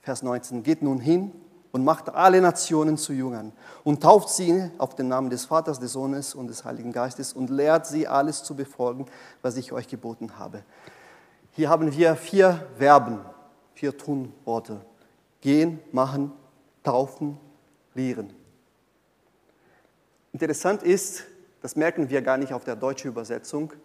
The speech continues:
wie das auf Griechisch aufgebaut ist. Wir haben drei Partizipien und ein Imperativ. Was ist ein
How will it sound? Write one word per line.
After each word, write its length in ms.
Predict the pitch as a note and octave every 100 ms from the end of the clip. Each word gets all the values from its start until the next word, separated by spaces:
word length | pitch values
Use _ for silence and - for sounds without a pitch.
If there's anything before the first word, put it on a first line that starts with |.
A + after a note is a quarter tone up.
| _
wie 100 | C#3
das 180 | C#3 C#3
auf 200 | C3 -
Griechisch 520 | E3+ D3+ C3 - - _ _ _ -
aufgebaut 600 | D#3 - A2+ G#2+ G#2 -
ist. 300 | - - -
Wir 100 | A#2+
haben 280 | E3 E3+ E3+ - - - - C3
drei 240 | - E3 F#3
Partizipien 800 | F#3 E3+ E3 - G#3 G3+ A3 F#3+
und 160 | F3+
ein 280 | F#3 E3+ G3+
Imperativ. 720 | F3+ F3 E3 D#3+ - B2 - - _ _ _ _ _ _ _ _ _ _ _ _ _ _ -
Was 440 | D3 - - - _
ist 340 | - C3+ - - C#3+
ein 240 | A#2+ B2